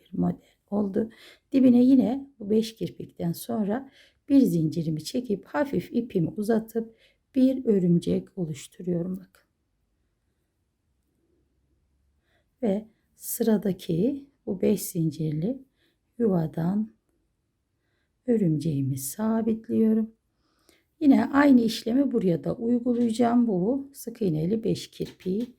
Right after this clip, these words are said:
Bir, iki, üç, dört zincir. Kapattım. Yuvaya giriyorum. Sık iğne yapıyorum.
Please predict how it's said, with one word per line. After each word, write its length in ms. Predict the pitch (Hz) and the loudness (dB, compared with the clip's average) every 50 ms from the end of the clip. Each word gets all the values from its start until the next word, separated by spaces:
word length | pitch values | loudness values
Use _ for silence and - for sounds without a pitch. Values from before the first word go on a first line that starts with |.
| _ _ _ _ _ _ _ - | _ _ _ _ _ _ _ -4
Bir, 320 | 214 196 175 - - - _ - | -2 -2 -2 -2 -6 -12 _ -16
iki, 340 | 190 180 - - - 165 226 | -16 -16 -12 -8 -8 -8 -4
üç, 340 | 202 214 220 220 - - _ - | -4 -4 -4 -4 -8 -20 _ -6
dört 220 | 190 175 139 - - | -6 -6 -6 -6 -10
zincir. 500 | - - 175 170 180 - - - - _ _ _ _ _ _ _ _ _ _ _ _ _ _ _ _ _ _ _ _ _ _ _ _ _ _ _ _ _ _ _ _ _ _ _ _ _ | -12 -8 -8 -8 -8 -8 -16 -20 -20 _ _ _ _ _ _ _ _ _ _ _ _ _ _ _ _ _ _ _ _ _ _ _ _ _ _ _ _ _ _ _ _ _ _ _ _ _
Kapattım. 880 | - - 233 240 - 196 - _ _ _ - - 175 170 220 220 - _ _ _ _ _ _ _ _ _ _ _ _ _ _ _ _ _ _ _ _ _ _ _ _ _ _ _ _ _ _ _ _ _ _ _ _ | -12 -12 -12 -12 -12 -18 -18 _ _ _ -10 -6 -4 -4 -4 -6 -8 _ _ _ _ _ _ _ _ _ _ _ _ _ _ _ _ _ _ _ _ _ _ _ _ _ _ _ _ _ _ _ _ _ _ _ _
Yuvaya 300 | - 185 185 202 233 226 | -4 -2 0 2 2 0
giriyorum. 560 | 226 247 233 220 233 226 226 226 233 233 233 | 2 0 2 2 4 2 2 2 0 -2 -4
Sık 300 | - - 185 - - - | -6 -12 -16 -18 -14 -10
iğne 180 | 165 151 151 | -6 -4 -4
yapıyorum. 580 | 170 160 131 - - 175 170 170 190 208 214 - | -4 -4 -6 -6 -6 -6 -4 -2 -2 -4 -4 -6